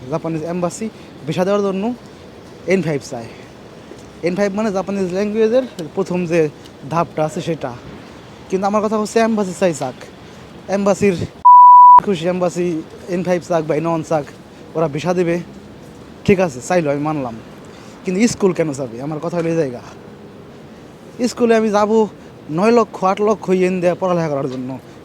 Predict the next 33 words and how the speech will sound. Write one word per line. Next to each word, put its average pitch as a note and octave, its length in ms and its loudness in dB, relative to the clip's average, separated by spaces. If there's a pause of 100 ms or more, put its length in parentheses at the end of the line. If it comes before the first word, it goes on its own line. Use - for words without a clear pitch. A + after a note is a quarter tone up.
(120)
জাপানিজ E3+ 260 -2
ভাষা D#3 180 -4
শেখার F3+ 240 0
জন্য। C3 240 -6 (760)
আমি E3 200 -6
যদি E3 100 -4
শিখেই E3+ 440 0
যাই, B2+ 160 -6 (760)
তাহলে F3+ 140 2
তোর F#3+ 120 0
আমি F#3 120 0
এত E3+ 80 -2
টাকা F3+ 180 -2
দেবো G3+ 120 0
কিসের C#3+ 160 -6
জন্যে? B2+ 260 -8 (920)
আমার F3+ 220 0
লাভ D#3 180 2 (100)
কি? C3+ 120 -12 (1040)
কিন্তু A3+ 240 -2
স্কুল G3+ 200 -2
চায় E3 220 2
বসে C#3 220 -6
ভাই, A#2 160 -8 (120)
যে E3 80 -2
না, D3 260 -2
এন F3 160 -2
ফাইভ F3+ 240 -4
না F#3+ 120 -2
হইলে G#3+ 300 0 (520)
তুমি D#3+ 140 -4
আমার D#3+ 260 0
স্কুলে D#3+ 380 -2